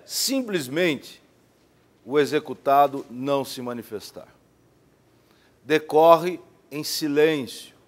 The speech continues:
Ele não se manifesta no prazo de quarenta e oito horas.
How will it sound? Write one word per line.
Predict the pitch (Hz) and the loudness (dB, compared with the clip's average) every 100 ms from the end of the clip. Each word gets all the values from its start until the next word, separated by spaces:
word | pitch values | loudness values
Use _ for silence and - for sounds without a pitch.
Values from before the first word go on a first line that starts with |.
| _ _ _ _ | _ _ _ _
Ele | 117 135 131 | -8 -6 -4
não | 143 156 | -4 -4
se | - 151 | -6 -4
manifesta | 151 143 139 139 147 143 - 147 _ _ _ | -4 -4 -6 0 0 -2 -8 -12 _ _ _
no | 117 | -14
prazo | 135 - 147 156 131 | -10 2 6 6 4
de | 135 | -6
quarenta | 131 135 139 151 127 | -2 0 0 -2 -2
e | |
oito | 147 208 226 269 269 - - _ _ _ _ _ _ _ _ _ _ | 4 4 4 -2 -2 -6 -20 _ _ _ _ _ _ _ _ _ _
horas. | 113 107 87 | -12 -10 -12